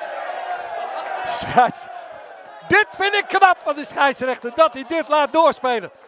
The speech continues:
Ongelooflijk. Dat is wel een overtreding. En daar ook ligt, eh, een dovo-speler op de mat. Hilarische momenten. Een eerste helft waar veel gebeurde.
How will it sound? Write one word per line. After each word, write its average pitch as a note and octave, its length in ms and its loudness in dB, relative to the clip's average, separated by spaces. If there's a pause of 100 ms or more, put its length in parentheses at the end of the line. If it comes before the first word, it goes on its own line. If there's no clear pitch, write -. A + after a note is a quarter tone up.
(160)
Ongelooflijk. A#3+ 760 2 (3000)
Dat C#4+ 200 2
is A#3+ 140 -8
wel A#3 220 0
een A3 80 -2
overtreding. F#3+ 640 -4 (560)
En D#3+ 160 -12
daar G3 300 2
ook G3+ 300 -2
ligt, F3 260 -8
eh, F3+ 240 0 (340)
een F#3 140 -12
dovo-speler F#3+ 840 -2
op E3+ 180 -4
de F3+ 60 -2
mat. F#3 280 0 (1500)
Hilarische A3 680 0
momenten. F#3 500 -4 (1300)
Een C#3+ 120 -12
eerste D#3+ 260 -4
helft D3 260 0
waar C#3 240 -2
veel G3 280 -2
gebeurde. C#3 440 -2